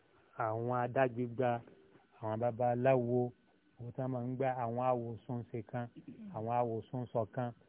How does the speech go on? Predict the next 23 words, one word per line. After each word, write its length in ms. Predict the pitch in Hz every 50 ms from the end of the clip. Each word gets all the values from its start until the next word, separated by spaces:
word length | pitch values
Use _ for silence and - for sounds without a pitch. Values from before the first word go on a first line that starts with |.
| _ _ _ _ -
owó 60 | 127 123
tí 80 | - -
wọ́n 140 | 135 127
máa 120 | 127 120 120
ń 80 | 127
gbà 120 | 123 135 135
èèwọ̀ 380 | 127 113 110 110 107 107 107 107
ni. 160 | 107 110 113 117 - - - - - - -
Kódà, 400 | - - 139 147 139 156 156 151 131 104 104 - - _
eh, 280 | - 131 123 117 117 110
èyí 160 | 113 113 123 120
táwọn, 320 | - 147 143 135 131 120 120 120 120 117 - - - -
táwọn 200 | - - 143 135 117
ọ̀pọ̀lọpọ̀ 340 | - 120 117 110 - 113 110
tó 100 | - 139
ń 100 | 143 143
pè 120 | 139 - 127
lónìí 260 | 120 135 135 123 113
tó 180 | - 135 135 131
ní 120 | 117 113
pé 180 | - - - 127 135 127
ẹrú 220 | 117 113 113 123 127
Ọlọ́run, 500 | 120 120 117 120 127 135 131 120 113